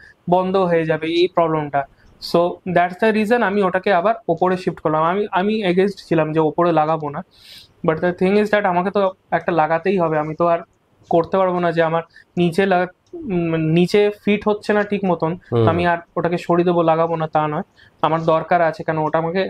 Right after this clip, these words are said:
Speaker 1: হাইওয়েতে গেলে আমার লাগবেই। তো আমি যার জন্য ওটা ওপরে ফিট করলাম। So আমি কিছু কিছু জিনিস আমি চেঞ্জ করেছি, যেটা আমার মনে হয় যে এই বেসিক থিং করলে আমার মতে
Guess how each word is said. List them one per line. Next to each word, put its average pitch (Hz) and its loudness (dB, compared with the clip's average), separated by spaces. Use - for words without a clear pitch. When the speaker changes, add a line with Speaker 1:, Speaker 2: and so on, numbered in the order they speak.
Speaker 1:
হাইওয়েতে 165 0
গেলে 175 2
আমার 220 0
লাগবেই। 147 -2
তো 170 2
আমি 165 0
যার 165 2
জন্য 202 -2
ওটা 254 0
ওপরে 185 0
ফিট 175 -6
করলাম। 135 -2
So 185 2
আমি 214 2
কিছু 226 -2
কিছু 254 2
জিনিস 254 0
আমি 254 0
চেঞ্জ 196 0
করেছি, 147 0
যেটা 165 2
আমার 202 0
মনে 180 2
হয় 185 2
যে 208 0
এই 196 0
বেসিক 165 -2
থিং 208 0
করলে 196 2
আমার 185 0
মতে 214 0